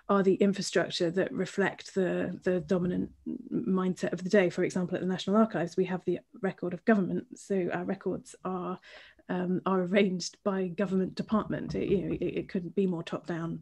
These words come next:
than, than that. Um, so it depends.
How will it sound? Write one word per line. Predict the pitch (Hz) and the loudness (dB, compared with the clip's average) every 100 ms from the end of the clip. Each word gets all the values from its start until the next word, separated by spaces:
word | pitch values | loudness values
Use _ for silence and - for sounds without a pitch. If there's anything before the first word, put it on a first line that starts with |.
| - | -6
than, | 170 170 - | -6 -6 -6
than | 185 175 | -2 -2
that. | 170 - - - - - - - | -2 -6 -12 -16 -18 -18 -14 -2
Um, | 202 - | 0 0
so | - - 233 233 220 - | 0 6 10 10 8 6
it | 220 - - | 4 4 -2
depends. | 226 226 262 254 240 226 - | -4 4 8 10 10 6 -2